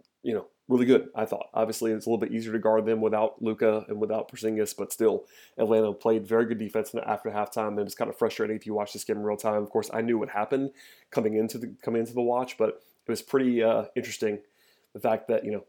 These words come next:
the Hawks just played notably better after halftime, especially defensively. And, uh, the zone was effective. They were flying around, they were invested, and they played well in this spot. So, you know, full game-wise, it was not exactly pretty in the overall sense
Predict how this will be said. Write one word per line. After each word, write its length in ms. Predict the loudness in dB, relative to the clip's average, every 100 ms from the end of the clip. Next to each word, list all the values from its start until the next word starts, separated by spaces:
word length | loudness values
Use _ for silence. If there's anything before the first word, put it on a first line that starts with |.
| -6
the 80 | -2
Hawks 200 | -2 -4
just 160 | -10
played 400 | -4 -2 -2 -4 -12 _
notably 480 | -10 0 2 2 2
better 260 | 4 4 2
after 220 | -2 -4
halftime, 400 | -6 -6 -6 -6
especially 300 | -4 -4 -4
defensively. 560 | -4 -6 -6 -2 -2 -2
And, 240 | -4 -4
uh, 160 | -4 -2
the 140 | 0
zone 260 | 4 4 4
was 140 | -2
effective. 540 | -2 -4 0 0 -2 -8 -20 _
They 80 | -2
were 80 | -2
flying 360 | 0 0 2
around, 300 | 2 2 2
they 80 | 0
were 100 | 0
invested, 480 | 0 -2 0 0 0 -8 -20 _ _
and 120 | -4
they 80 | -4
played 240 | -2 -2
well 300 | 0 0 -2 -6 _ -20 -20 _ _
in 120 | -2 -2
this 140 | -2
spot. 400 | -2 -4 -4 -2
So, 220 | 2 2 2
you 60 |
know, 80 | -2
full 240 | 2 2
game-wise, 720 | 6 6 6 6 4 2 -2 -2
it 80 |
was 100 | -2
not 160 | 0 0
exactly 300 | 0 -4 -6
pretty 460 | -6 -2 -2 -2 -8 _ -6
in 100 | 0
the 80 |
overall 440 | 2 2 4 4 4
sense 460 | 2 0 0 -6